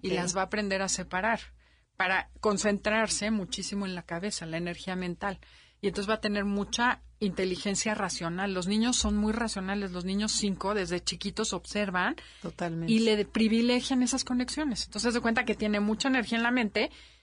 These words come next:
Speaker 1: y se cortan las conexiones al cuerpo y a la, al,
Speaker 2: Y al
Speaker 1: al
Speaker 2: corazón.
Speaker 1: corazón. Ujú.
Speaker 2: Perfecto. Ok.
Speaker 1: El seis.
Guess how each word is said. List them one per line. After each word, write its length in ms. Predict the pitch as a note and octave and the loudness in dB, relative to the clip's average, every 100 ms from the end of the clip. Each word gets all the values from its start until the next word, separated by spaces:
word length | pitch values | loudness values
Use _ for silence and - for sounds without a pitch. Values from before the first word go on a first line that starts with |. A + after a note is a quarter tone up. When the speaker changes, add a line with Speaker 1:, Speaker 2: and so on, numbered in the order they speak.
| - | -2
Speaker 1:
y 180 | G#3+ A3+ | 2 2
se 220 | - F#3 | 2 0
cortan 340 | F3 F3 G3 | -2 -4 -4
las 120 | F#3 - | -4 -6
conexiones 580 | E3+ E3 - F3+ F#3 F#3 | -8 -8 -6 -6 -6 -8
al 100 | E3+ | -6
cuerpo 360 | G3+ F3 G3 | -4 -4 -4
y 100 | G#3 F3 | -4 -4
a 60 | |
la, 380 | D#3 C#3+ C3+ C3+ _ _ _ | -8 -12 -18 -20 _ _ _
al, 180 | - F#3+ | -10 -6
Speaker 2:
Y 40 | |
al 100 | E3 | -2
Speaker 1:
al 20 | E3+ | 2
Speaker 2:
corazón. 300 | F3+ F#3 A#3+ | 2 4 2
Speaker 1:
corazón. 260 | G#3+ G#3+ - - _ - | 2 -2 -6 -20 _ -10
Ujú. 100 | G3 C4+ | -2 -2
Speaker 2:
Perfecto. 440 | - E3 - - - - - _ | -2 -8 -10 -18 -20 -20 -20 _
Ok. 120 | - A3 | -2 2
Speaker 1:
El 140 | G3+ - | 4 4
seis. 420 | B3+ G3+ - | 2 0 -2